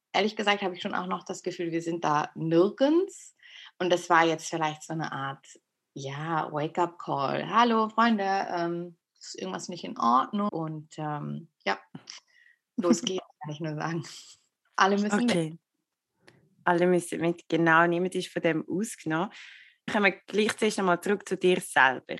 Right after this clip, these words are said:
Speaker 2: Vielleicht kannst du kurz sagen, wer bist du und was machst du? Ähm, in der Schweiz kennt man dich vor allem durch die Annabelle.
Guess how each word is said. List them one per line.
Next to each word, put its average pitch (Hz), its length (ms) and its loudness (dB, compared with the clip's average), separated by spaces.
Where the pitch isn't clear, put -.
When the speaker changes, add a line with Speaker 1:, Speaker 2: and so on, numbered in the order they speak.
Speaker 2:
Vielleicht 160 240 -10
kannst 165 200 0
du - 60 -6
kurz 170 300 0
sagen, 156 420 2
wer 160 380 0
bist - 400 -2
du 185 340 4
und 156 260 -2
was - 200 -8
machst 180 420 2
du? 185 300 4
Ähm, 151 480 -2
in 175 120 -2
der 175 100 4
Schweiz 180 420 0
kennt 175 260 2
man 180 160 0
dich 170 200 -2
vor - 220 -6
allem 156 560 2
durch 165 200 -6
die - 80 -14
Annabelle. 180 440 -4